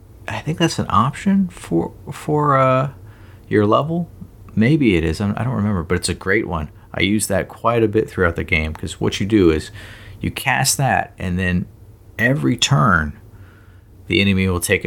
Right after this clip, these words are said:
I think, twenty-one damage per turn, and it doesn't stop. So that's almost a guarantee if you're gonna be fighting a bunch of enemies.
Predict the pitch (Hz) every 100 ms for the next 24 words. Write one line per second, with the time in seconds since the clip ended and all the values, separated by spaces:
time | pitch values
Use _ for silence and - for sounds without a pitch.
0 | - - 98 120 104 - 101 107 98 85
1 | 82 90 123 139 - 101 101 - 87 82
2 | 82 - - - - - 90 85 110 95
3 | 82 - 95 - - - - 85 82 80
4 | 78 - - - - 110 113 113 95 92
5 | 95 98 90 107 90 85 90 - 98 87
6 | - 98 90 87 80 87 90 - 85 85
7 | 80 80 78 -